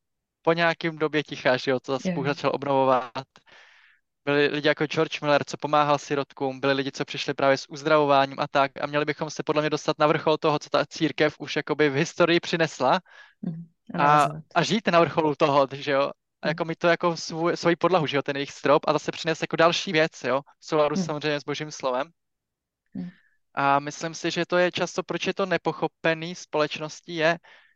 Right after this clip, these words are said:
Speaker 1: že je to, že my nemu-, že je to prostě duchovní, jo, všechno, že, nebo jako duchovní to není jako odtržené od reality, ale že spolupracujete s Bohem a dějou se věci, které jsou takzvaně nadpřirozený, že jo, protože Bůh
Speaker 2: Mhm.
Speaker 1: přesahuje tenhle svět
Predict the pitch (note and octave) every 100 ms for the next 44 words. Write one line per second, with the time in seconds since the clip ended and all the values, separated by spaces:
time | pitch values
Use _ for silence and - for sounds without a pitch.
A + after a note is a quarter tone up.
0 | _ _ _ C#3+ D#3 D#3+ E3+ - F3+ F3+
1 | - _ _ _ _ _ _ _ - E3+
2 | F3+ F#3 - _ _ _ _ _ - F3+
3 | F3+ F3 - F#3 D3+ E3 G#3 F3 C3+ A#2
4 | _ B2 A#2 - _ - C#3 - A#2+ C#3
5 | D3+ - C#3 D3+ D3 E3 F3 E3+ E3 E3+
6 | F3 - - - C#3 D3+ D#3 D#3+ C#3+ C#3
7 | C#3 - D#3 D#3+ C#3+ D#3 - _ _ _
8 | - D#3+ F3 F3+ F3 F3+ D3 C3 B2+ F#3
9 | - - - _ - D3 E3 F3 - F#3
10 | E3+ - E3 - E3+ E3 - E3+ E3 D#3+
11 | D#3 _ _ _ E3 E3 F3 F3 E3+ -
12 | F#3 D#3+ C#3+ B2+ A#2+ B2+ B2+ - C#3 C3+
13 | D#3 G3 F#3 - E3+ - E3 D3+ D3+ D3
14 | E3+ - C#3